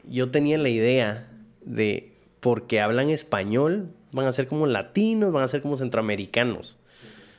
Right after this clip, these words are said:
Tal vez no centroamericanos, vamos, pero como latinos, porque hablan español. Y no, ellos, ellos son caribeños. El caribeño es diferente al latino.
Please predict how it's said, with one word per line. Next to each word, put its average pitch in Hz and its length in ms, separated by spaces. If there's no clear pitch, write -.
Tal 214 160
vez 240 80
no 240 80
centroamericanos, 131 560
vamos, 110 220
pero 156 120
como 156 140
latinos, 135 480
porque 120 200
hablan 135 180
español. 131 460
Y 120 140
no, 104 460
ellos, 135 680
ellos 120 200
son 190 120
caribeños. 107 920
El 110 140
caribeño 120 480
es 175 80
diferente 123 600
al 95 80
latino. 95 480